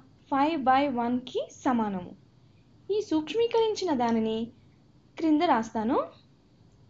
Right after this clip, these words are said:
ఫైవ్ into A power nine into B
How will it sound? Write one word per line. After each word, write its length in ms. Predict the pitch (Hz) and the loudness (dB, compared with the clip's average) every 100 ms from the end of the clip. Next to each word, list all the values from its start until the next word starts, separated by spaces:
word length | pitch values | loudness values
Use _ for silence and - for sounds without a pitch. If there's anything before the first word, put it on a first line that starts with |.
| _ _ _ _ - - | _ _ _ _ -20 0
ఫైవ్ 300 | 294 294 403 381 | 4 4 2 0
into 260 | 320 311 339 392 - 247 | 0 0 0 -4 -6 -4
A 20 | 262 277 | -4 0
power 260 | 277 247 220 208 196 | 2 2 0 -2 -4
nine 240 | 208 349 539 - - - _ - | -2 -4 -6 -14 -20 -20 _ -8
into 260 | 254 269 403 571 - - _ _ _ _ 226 | -6 -2 -2 -2 -6 -20 _ _ _ _ -8
B 100 | 208 | -2